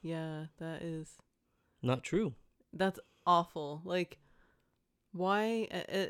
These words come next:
Speaker 1: it sucks that so many people believe that now.
Speaker 2: Mm-hmm.
Speaker 1: You know, I think that it's like, it has really become this,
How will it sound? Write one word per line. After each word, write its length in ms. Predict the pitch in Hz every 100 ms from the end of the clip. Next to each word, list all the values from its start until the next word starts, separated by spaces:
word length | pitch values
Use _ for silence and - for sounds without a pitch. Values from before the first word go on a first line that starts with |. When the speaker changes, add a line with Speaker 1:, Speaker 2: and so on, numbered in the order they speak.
| 202
Speaker 1:
it 120 | 196
sucks 400 | - 233 240 -
that 140 | 185 -
so 240 | - 180
many 240 | 185 190
people 640 | 180 180 165 170 160 156 - _ _ -
believe 500 | 175 175 185 202 190
that 320 | 160 143 - - -
now. 400 | 160 - - -
Speaker 2:
Mm-hmm. 220 | 110 95
Speaker 1:
You 160 | 175 180
know, 220 | 170 165
I 80 | 165
think 260 | 175 208 -
that 100 | 190
it's 200 | 160 -
like, 180 | 160 143 - - - _ -
it 200 | 202 214
has 160 | 196
really 220 | 226 302
become 480 | 214 180 - 180 185
this, 380 | 156 151 147